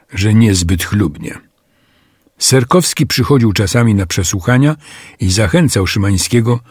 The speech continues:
do bardziej stanowczego traktowania. Raz przyszedł również Różański, który wygłosił do mnie mowę, a Szymańskiemu udzielił reprymendy za zbyt łagodne prowadzenie śledztwa.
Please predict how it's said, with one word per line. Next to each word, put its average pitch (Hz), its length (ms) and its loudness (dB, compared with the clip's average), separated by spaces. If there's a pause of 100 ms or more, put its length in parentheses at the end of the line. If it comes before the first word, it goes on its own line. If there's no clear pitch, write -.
(360)
do 113 180 0
bardziej 117 380 2
stanowczego 113 720 0
traktowania. 76 840 -8 (1120)
Raz 131 440 0
przyszedł 139 540 0
również 107 500 -2
Różański, 135 800 -2 (600)
który 120 280 2
wygłosił 110 520 0
do 98 140 0
mnie 98 180 2
mowę, 95 500 0 (640)
a 120 140 0
Szymańskiemu 127 840 2
udzielił 101 380 2
reprymendy 131 680 0 (400)
za 143 200 2
zbyt 117 360 0
łagodne 98 540 2
prowadzenie 87 540 -2
śledztwa. - 520 -10